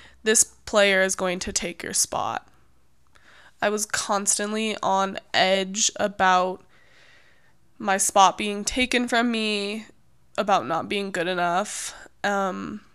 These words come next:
and that was just the narrative that was sold to me. Like, the tactic of the coaching was like, "All right,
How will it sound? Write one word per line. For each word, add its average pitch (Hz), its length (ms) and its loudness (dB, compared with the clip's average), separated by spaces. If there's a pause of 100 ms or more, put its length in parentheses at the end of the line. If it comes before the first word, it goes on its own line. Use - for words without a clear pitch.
(260)
and 214 140 0
that 190 160 6
was 214 180 0
just 226 180 2
the 233 100 2
narrative 226 440 4
that 226 180 10
was 226 140 0
sold 226 640 2
to 262 180 4
me. 131 380 0 (580)
Like, 208 360 6 (760)
the 208 100 0
tactic 214 840 4 (760)
of 196 200 4
the 190 100 -2
coaching 196 760 -2 (1080)
was 202 240 -2
like, 190 400 2 (720)
"All 214 100 0
right, 185 300 0